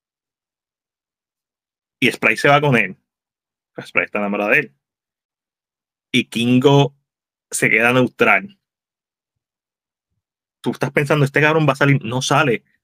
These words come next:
porque es un personaje que es fiel a él mismo, en el sentido de que es un personaje que no, los personajes, clásico hubiera sido que le hubiera aparecido, en, ¿verdad? Después a, también a pelear con ellos. Eso hubiera sido lo, lo obvio,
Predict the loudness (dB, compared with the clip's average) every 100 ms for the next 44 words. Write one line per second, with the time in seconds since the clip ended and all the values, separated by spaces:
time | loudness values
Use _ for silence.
0 | _ -2 -2 -2 -2 0 0 0 0 0
1 | 0 -2 -2 -2 -4 -4 -6 0 2 2
2 | 0 -6 _ _ _ _ _ _ _ _
3 | _ _ _ _ _ _ -2 0 2 2
4 | 0 -2 -8 -12 -16 _ _ _ _ _
5 | -12 -8 -6 -6 -2 0 2 0 -4 -2
6 | -2 0 -2 -2 -4 -4 -8 -12 -20 -20
7 | _ -8 -6 -4 -2 0 -2 -4 -16 -20
8 | _ -20 -10 0 0 0 2 4 2 2
9 | 2 4 4 2 2 0 0 2 2 0
10 | -2 0 2 2 2 0 2 2 2 0
11 | 0 0 0 2 0 -2 -2 -2 -4 -8
12 | -16 _ -6 0 2 4 4 2 2 4
13 | 4 4 2 -6 -4 2 4 4 2 -2
14 | -6